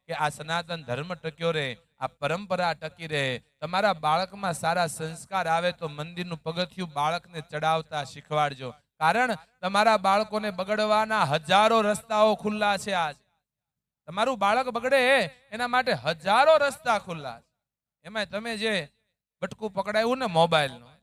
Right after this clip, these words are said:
બાપુએ વાત કરી, રામદાસ બાપુએ, વિવેકથી વાપરજો. ઈ બટકું જે મોબાઈલનું પકડાયું ને એમાં એટલા સંતાનો તમારા બગડ્યા છે.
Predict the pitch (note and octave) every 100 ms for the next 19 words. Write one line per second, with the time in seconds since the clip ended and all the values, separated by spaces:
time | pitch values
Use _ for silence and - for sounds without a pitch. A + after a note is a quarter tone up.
0 | _ _ _ _ _ _ _ _ _ _
1 | _ _ _ _ _ _ - D3+ F3+ E3
2 | D#3 E3 - G#3+ F#3+ F#3+ F3 E3 E3 D#3
3 | D#3+ E3 F#3+ D3+ E3+ G#3 _ G#3+ F#3+ F#3+
4 | F#3 E3 - _ _ _ _ _ _ _
5 | C3 D3+ F#3 G#3+ G#3 G3 F3+ G3+ A3 A3
6 | G#3+ G#3 G#3+ A3+ A#3+ A3 G#3 G3 E3 F#3+
7 | - A3 G#3+ - D#3+ E3+ E3+ F3 G#3 G#3
8 | - F3+ F#3 G3 E3 C#3 C3+ C#3+ C#3+ C3